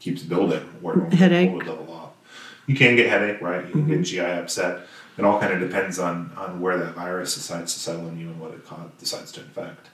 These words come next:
Speaker 1: There's case reports of the virus being found in all kinds of different tissues, but primarily it's an upper respiratory infection. Where the air goes is where the virus goes.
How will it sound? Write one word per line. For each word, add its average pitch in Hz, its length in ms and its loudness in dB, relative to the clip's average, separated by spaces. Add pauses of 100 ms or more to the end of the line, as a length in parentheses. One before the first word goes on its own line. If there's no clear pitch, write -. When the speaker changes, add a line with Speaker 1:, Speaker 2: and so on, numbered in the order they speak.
(320)
Speaker 1:
There's 113 180 2
case 180 240 6
reports 95 460 2
of 90 160 -2
the 90 80 -4
virus 87 320 -2
being 85 220 -8
found 87 340 -8
in 85 140 -6
all 82 200 -8
kinds 98 320 -4
of - 60 -10
different - 260 -10
tissues, 85 500 -2
but - 180 -12
primarily 104 480 0
it's 87 120 -6
an 85 80 -8
upper 82 180 -10
respiratory - 540 -10
infection. - 540 -18
Where 90 180 2
the 90 120 2
air 92 200 4
goes 82 380 -2
is - 100 -14
where 76 140 -14
the 76 80 -16
virus - 320 -14
goes. - 400 -12